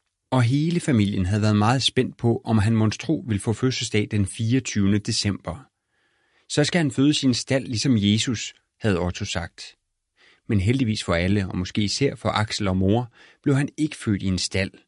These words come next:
for de er nu engang så kolde på den her årstid, og i den her del af verden, havde far sagt,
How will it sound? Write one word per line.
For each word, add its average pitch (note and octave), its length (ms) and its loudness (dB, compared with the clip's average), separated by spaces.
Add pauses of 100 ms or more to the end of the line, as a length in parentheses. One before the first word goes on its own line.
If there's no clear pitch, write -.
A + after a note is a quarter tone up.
(380)
for - 140 -2
de B2+ 160 2
er C3+ 60 0
nu C#3 160 2
engang A2+ 360 -2
så - 180 -4
kolde F#2+ 380 0
på G#2+ 120 -6
den G2+ 180 -2
her G#2 120 -2
årstid, A2 540 -2 (260)
og B2+ 120 0
i B2 40 2
den A#2 180 0
her A2+ 140 0
del G#2 240 0
af F2 100 0
verden, F#2+ 460 0
havde A2 200 0
far G#2 220 0
sagt, - 480 -4